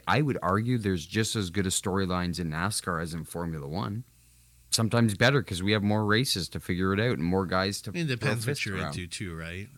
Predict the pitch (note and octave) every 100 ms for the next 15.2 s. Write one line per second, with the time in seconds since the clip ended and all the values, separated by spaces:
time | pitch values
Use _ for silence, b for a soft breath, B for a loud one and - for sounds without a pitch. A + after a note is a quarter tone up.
0 | - F2+ E2 D#2+ E2 - _ _ - D#3
1 | G#2+ G2+ E2+ - - A#2 F2 D#2+ E2+ D2+
2 | F#2+ G2+ - G#2 F#2+ G2 G2 F#2 G2 G2
3 | F#2 F2+ E2+ A2+ - E2+ F2 A#2 F2 -
4 | - B B B - A#2+ A2+ A#2 F#2 -
5 | F#2+ G2 F#2 F2 E2+ E2 G2 F#2 F#2 E2+
6 | _ - - _ _ _ _ _ - -
7 | _ _ C3+ B2+ A#2 G#2+ E2+ D#2+ E2 -
8 | F2 - F2+ D2+ - E2 D#2+ D#2 D2+ D#2
9 | C#2 C2 - D#2 D#2 - D2+ A#1 C2 -
10 | - - _ _ _ _ C3 D#3 E3 E3+
11 | F3+ G3+ G3 F3 E3+ D3+ C#3 E3 D3+ D#3
12 | D3+ C3 D#3 - D#3 - D#3 C#3+ C3 A#2+
13 | C3+ B2 A#2+ A#2+ A#2+ - B2+ A#2 A#2 A#2+
14 | C#3+ B2+ C#3 C3 B2+ B2 A2+ A2+ A2 A#2+
15 | A2+